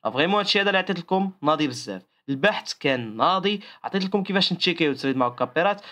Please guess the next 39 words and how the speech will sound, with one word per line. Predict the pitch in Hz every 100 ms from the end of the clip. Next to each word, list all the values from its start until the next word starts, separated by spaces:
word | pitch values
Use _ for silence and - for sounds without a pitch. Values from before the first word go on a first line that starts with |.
| -
انا | 233 247
قدرت | - 170 202 -
بكل | - 277 220
سهوله | 214 190 185 160
انني | 165 160 160
نعرف | 135 123 151 190
هاد | 147
النيتش | 139 135 131
هذا | 127 139
ناضي. | 127 107 110 - - -
دابا | 131
ان |
شاء | - 208
الله | 233 233
غادي | 196 190
ننتظروا | 185 180 180 165 156
الفيديو | 139 127 127
اللي | 107
ماجي | 110 127 170 233 - -
باش | 185 185 -
نقوموا | 208 202 202 208
بالتصميم | - 156 - 180
من | 165
هاد | 139
التيشيرت | - 143 - 160 151
من | 120 117
ا | 135
حتى | 139 - 131 120
ز، | 110
لان | 104 98 - 107
حتى | 107 131
هو | 135 151
خصو | - 139
فيديو | 117 113 127
ديالو | 107 98 101
طويل | 127 156 165 170 170 175
باش | 139 123
نفهموا | 131 123 135 135 147 - _ -
كلشي. | 156 131 -